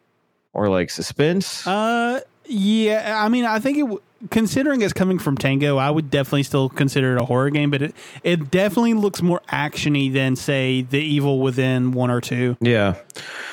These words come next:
Speaker 1: So, um, mm, yeah, it, so again, this kinda iterates on what we were saying earlier. It's a good year for games like this. It looks different.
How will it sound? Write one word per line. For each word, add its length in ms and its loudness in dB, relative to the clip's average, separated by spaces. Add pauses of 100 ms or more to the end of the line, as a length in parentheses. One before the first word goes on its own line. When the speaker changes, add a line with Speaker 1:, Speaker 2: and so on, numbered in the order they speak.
(160)
Speaker 1:
So, 680 2
um, 560 2 (1040)
mm, 280 0
yeah, 280 2
it, 180 2
so 280 0
again, 420 0
this 220 -2
kinda 220 0
iterates 440 -2
on 60 -2
what 120 -2
we 60 -2
were 80 -2
saying 240 -4
earlier. 340 2
It's 160 -4
a 40 -2
good 200 0
year 160 2
for 120 -4
games 280 0
like 160 -2
this. 160 -2
It 100 0
looks 280 0
different. 520 -2